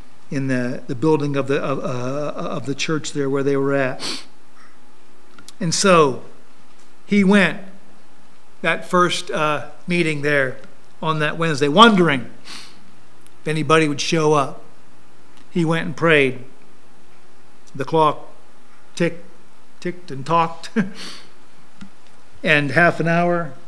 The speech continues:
nobody showed up. He continued.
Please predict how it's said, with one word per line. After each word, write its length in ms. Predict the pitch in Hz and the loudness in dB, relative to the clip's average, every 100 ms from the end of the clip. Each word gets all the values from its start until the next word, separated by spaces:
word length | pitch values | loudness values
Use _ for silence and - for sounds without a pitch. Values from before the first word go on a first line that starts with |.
| - - - - - - | -8 -8 -8 -8 -8 -6
nobody 360 | 151 151 151 147 | -2 0 2 0
showed 340 | 143 165 147 | 0 0 2
up. 200 | 139 120 - - - - - - - - - - - - - - - - - - - - - - - | 0 -2 -6 -8 -8 -8 -8 -8 -6 -6 -6 -6 -6 -6 -6 -6 -6 -6 -4 -6 -6 -8 -8 -8 -6
He 120 | 147 | -4
continued. 560 | 190 185 175 151 175 | -2 0 0 0 -2